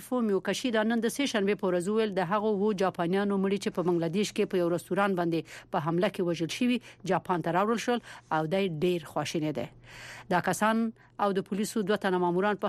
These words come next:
هغو شلو یرغملو کې وو چې په ډاکا کې د شنبې په ورځ ووژل شول. او د جونو په نوم د امریکا د فضایي تحقیقاتو د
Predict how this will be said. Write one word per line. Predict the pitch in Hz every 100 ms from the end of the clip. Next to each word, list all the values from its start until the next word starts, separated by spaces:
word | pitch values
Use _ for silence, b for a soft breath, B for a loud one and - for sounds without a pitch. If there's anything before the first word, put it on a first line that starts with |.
| 185
هغو | 190
شلو | 202 233 196
یرغملو | 180 160 165 202 220
کې | 240
وو | 233 240
چې | -
په | 170
ډاکا | 170 196
کې | 190
د | 175 165
شنبې | 160 156 160
په | 160
ورځ | 160 160 - - 220
ووژل | 175 151 139 -
شول. | - - - B B B B B B - 214
او | 233
د | 214 190
جونو | 262 247 247
په | 240
نوم | 247 233
د | - 208
امریکا | 196 226 220
د | 202
فضایي | 202 196 220 202
تحقیقاتو | 180 190 - 196
د | 214